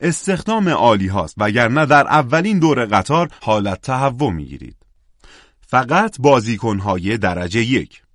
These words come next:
بیایید چند لحظه در مورد این موجود مرموز صحبت کنیم،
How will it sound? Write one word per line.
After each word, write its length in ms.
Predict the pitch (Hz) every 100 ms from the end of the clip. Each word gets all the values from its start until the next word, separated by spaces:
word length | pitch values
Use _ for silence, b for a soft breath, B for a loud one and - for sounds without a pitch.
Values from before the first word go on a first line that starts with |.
| _ b b -
بیایید 240 | 320 277
چند 240 | 208 190
لحظه 260 | 156 127 135
در 200 | 131 160
مورد 280 | 160 190 202
این 260 | 190 196
موجود 400 | 175 127 101 104
مرموز 480 | 110 123 127 123 160
صحبت 420 | - 170 143 117
کنیم، 340 | - 78 67